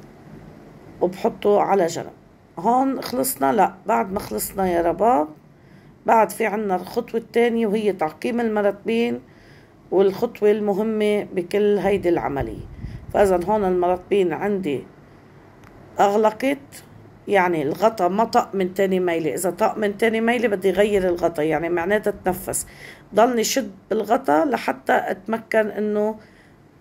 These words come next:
شد مزبوط للمرتبين. هون أنا عندي الر-، الرمان لفانة، يعني لفانة نص حلو نص حامض. خليت شقفة، كل ست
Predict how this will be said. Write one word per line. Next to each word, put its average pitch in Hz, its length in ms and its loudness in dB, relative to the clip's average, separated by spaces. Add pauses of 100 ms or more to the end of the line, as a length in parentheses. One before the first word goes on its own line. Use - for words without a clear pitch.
شد 208 420 2
مزبوط 190 480 -2
للمرتبين. - 500 -6 (680)
هون 294 200 4
أنا 254 200 2
عندي 233 300 0
الر-، 208 240 -2 (160)
الرمان 196 800 2 (140)
لفانة، 202 580 2
يعني 202 440 0
لفانة 214 480 0
نص 233 300 -2
حلو 233 260 2
نص 202 240 0
حامض. 196 440 0 (580)
خليت 285 340 4
شقفة، 226 340 0
كل 240 200 -4
ست 202 200 -2